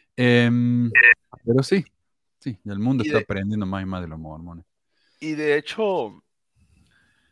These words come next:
Speaker 2: güey, bueno, van a decir ellos, ¿no? Los miembros, es que a buen árbol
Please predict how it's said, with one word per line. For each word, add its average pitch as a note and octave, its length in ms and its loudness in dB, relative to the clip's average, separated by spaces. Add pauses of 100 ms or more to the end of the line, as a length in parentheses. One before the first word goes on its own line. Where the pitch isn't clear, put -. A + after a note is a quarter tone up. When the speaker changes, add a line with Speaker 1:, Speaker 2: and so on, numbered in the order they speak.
(300)
Speaker 2:
güey, C#3+ 160 0
bueno, C#3+ 260 0
van C3 120 0
a D3+ 40 0
decir C#3 240 -6
ellos, A#2 220 -8
¿no? A#2+ 100 -8
Los A#2 100 -10
miembros, G#2+ 360 -16
es A#2 120 -16
que C#3 120 -4
a B2 60 0
buen A#2+ 220 -6
árbol C3 400 -4